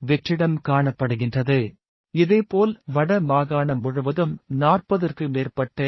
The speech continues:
வெற்றிடங்கள் நிலவுகின்றன. அதே நேரம் கடந்த வருடம் மார்ச் இருபத்திரண்டு,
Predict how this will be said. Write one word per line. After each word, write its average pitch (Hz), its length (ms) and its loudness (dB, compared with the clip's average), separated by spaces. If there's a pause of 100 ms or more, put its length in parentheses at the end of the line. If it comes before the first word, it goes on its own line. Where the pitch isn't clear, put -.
(140)
வெற்றிடங்கள் 127 760 -4
நிலவுகின்றன. 131 680 -2 (580)
அதே 147 280 2
நேரம் 160 420 0
கடந்த 139 340 -2
வருடம் 123 400 -2 (120)
மார்ச் 131 520 -2
இருபத்திரண்டு, 135 760 -2